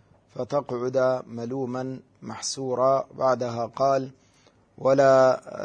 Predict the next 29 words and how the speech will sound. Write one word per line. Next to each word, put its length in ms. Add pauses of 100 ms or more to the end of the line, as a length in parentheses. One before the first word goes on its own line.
(200)
تقتلوا 720
أولادكم 760
خشية 460
إملاق"، 560
ثم 300
قال: 320
"ولا 240
تقربوا 500
الزنا"، 480
ثم 280
قال: 320
"ولا 240
تقتلوا 580
النفس 360
التي 360
حرم 420
الله 360
إلا 300
بالحق"، 520 (560)
ثم 260
قال: 420
"ولا 260
تقربوا 720
مال 280
اليتيم 600
إلا 440
بالتي 720 (440)
هي 260
أحسن". 540